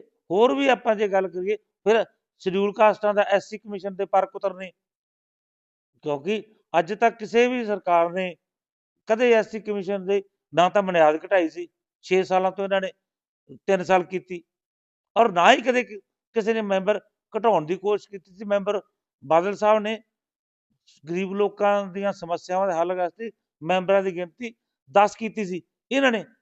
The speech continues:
ਤਿੰਨ ਕਰਤੇ। ਔਰ ਤਿੰਨ ਬੰਦੇ ਤੁਸੀਂ ਸਮਝ ਸਕਦੇ ਹੋ ਐਡਾ ਪੰਜਾਬ ਦੇ ਗਰੀਬਾਂ ਦੀਆਂ ਕਿੰਨੀਆਂ ਕੁ ਦਰਖਾਸਤਾਂ ਸੁਣਨਗੇ। ਇਸ ਕਰਕੇ ਇਹ ਸਿਰਫ ਤੇ ਸਿਰਫ ਐਂਟੀ ਸ਼ਡਿਊਲ ਕਾਸਟ ਸਰਕਾਰ ਹੈ, ਐਂਟੀ ਸ਼ਡਿਊਲ ਕਾਸਟ, ਐਂਟੀ ਗਰੀਬ।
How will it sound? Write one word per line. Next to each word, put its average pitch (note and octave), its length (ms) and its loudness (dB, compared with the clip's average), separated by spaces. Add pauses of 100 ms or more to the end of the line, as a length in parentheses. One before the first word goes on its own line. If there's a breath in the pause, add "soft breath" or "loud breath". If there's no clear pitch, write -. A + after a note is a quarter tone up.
(320)
ਤਿੰਨ D3 260 0
ਕਰਤੇ। D3 480 -2 (400)
ਔਰ F#3+ 100 -2
ਤਿੰਨ A3 260 0
ਬੰਦੇ G#3 280 -2
ਤੁਸੀਂ F#3+ 160 -8
ਸਮਝ F3+ 240 -4
ਸਕਦੇ F#3 260 -2
ਹੋ F3+ 80 -4
ਐਡਾ E3+ 220 -4
ਪੰਜਾਬ D#3+ 400 -4
ਦੇ E3 120 -14 (520)
ਗਰੀਬਾਂ E3+ 300 0
ਦੀਆਂ E3+ 160 -4
ਕਿੰਨੀਆਂ F#3 340 -4
ਕੁ E3+ 120 -6
ਦਰਖਾਸਤਾਂ D3 560 -6
ਸੁਣਨਗੇ। E3 400 -14 (380)
ਇਸ G3 200 -2
ਕਰਕੇ G#3+ 300 -2
ਇਹ A3+ 120 0
ਸਿਰਫ G#3+ 240 -4
ਤੇ F3 320 -8
ਸਿਰਫ F#3 260 -6 (500)
ਐਂਟੀ A#3 380 -2
ਸ਼ਡਿਊਲ G3+ 440 -4
ਕਾਸਟ A3+ 260 4
ਸਰਕਾਰ C#3 380 -2
ਹੈ, G2 100 -10 (1080)
ਐਂਟੀ G3 300 -4
ਸ਼ਡਿਊਲ F3+ 280 -6
ਕਾਸਟ, G3 280 0
ਐਂਟੀ F#3+ 240 -8
ਗਰੀਬ। F3+ 320 -6